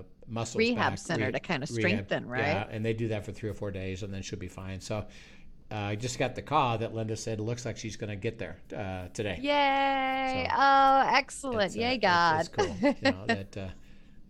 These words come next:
Speaker 1: covenant life, again, as we've said, doesn't, uh, remove us from absence of trouble,
Speaker 2: Mm-hmm.
Speaker 1: but rather recovery, restoration, uh, healing, you know, from the trouble. So it's a, it's a great, uh,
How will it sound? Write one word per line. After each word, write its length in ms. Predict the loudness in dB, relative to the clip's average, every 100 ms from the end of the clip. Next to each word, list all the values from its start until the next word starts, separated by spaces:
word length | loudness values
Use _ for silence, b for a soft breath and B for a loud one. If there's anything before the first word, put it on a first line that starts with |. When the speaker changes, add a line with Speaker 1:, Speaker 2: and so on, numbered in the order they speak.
| -2
Speaker 1:
covenant 360 | 0 2 0
life, 260 | 2 2 2
again, 220 | 2 2
as 140 | 0 -2
we've 120 | -4
said, 340 | 0 2 2 2
doesn't, 380 | 2 0 -4 -8
uh, 320 | -6 -4 -4 -2
remove 400 | 2 4 6 4
us 180 | 0
from 140 | -2 0
absence 520 | 2 2 0 -6 -6
of 120 | -8
trouble, 380 | -4 -2 0 0
Speaker 2:
Mm-hmm. 440 | 0 -2 -2 -4 -6 -10
Speaker 1:
but 160 | -8 -4
rather 500 | 0 0 2 0 -2
recovery, 600 | -4 -4 0 0 0 0
restoration, 960 | 0 -4 -4 -4 0 -2 -2 -6 -6 -8 -12 b b b b b -14
uh, 320 | -6 -4 -4 -4
healing, 540 | 0 0 2 0 -4
you 60 | -4
know, 140 | -6
from 220 | -4 -4
the 80 | -4
trouble. 340 | -6 -10 -10
So 280 | -10 -6 -4
it's 220 | -4 -6
a, 160 | -8 -8 -10
it's 160 | -10
a 40 | -8
great, 400 | -6 -6 -6 -8
uh, 160 | -8